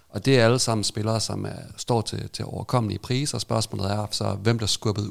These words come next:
ud, hvis det er Cornelius, der skal ind. Og så kan jeg godt være sådan lidt, jeg tror ikke på, at F C K kommer til at spille tre, altså have tre af de forreste, uden at have en spiller med fart. Og den eneste spiller, der har rigtig meget fart der, det vil være Jordan Larsen.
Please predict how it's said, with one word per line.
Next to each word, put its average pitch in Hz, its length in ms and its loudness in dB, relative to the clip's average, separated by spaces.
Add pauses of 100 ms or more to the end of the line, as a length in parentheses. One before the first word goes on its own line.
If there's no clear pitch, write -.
ud, 147 80 4 (400)
hvis - 420 0
det 104 160 -4
er 104 100 -4
Cornelius, 107 460 2
der - 100 -6
skal - 220 -2
ind. 110 160 -2 (600)
Og 104 120 -4
så 117 100 4
kan 117 100 4
jeg 104 100 6
godt 117 160 6
være 117 220 6
sådan 110 240 2
lidt, 110 120 -2
jeg 117 120 -4
tror 123 240 0
ikke 120 180 -2
på, 127 240 0
at 104 140 -4
F - 120 -6
C - 80 -2
K - 80 -6 (160)
kommer 104 220 -6
til - 140 -4
at 117 60 2
spille 120 380 0 (840)
tre, - 240 4 (400)
altså - 140 -2
have 107 220 2 (160)
tre - 180 2 (200)
af 110 40 -4
de 101 80 -2
forreste, 117 420 0
uden 135 180 2
at 113 60 2
have 107 120 0
en 107 60 -2
spiller 117 280 0
med 110 120 -2
fart. 113 360 0 (100)
Og - 140 -10
den 117 100 -8
eneste 131 320 0
spiller, 120 240 0
der 110 80 -4
har 92 220 -6
rigtig 123 220 -4
meget 113 220 -2
fart 123 320 4
der, 104 180 -2
det - 160 -6
vil 117 80 0
være 101 240 0
Jordan 101 240 0
Larsen. 113 460 0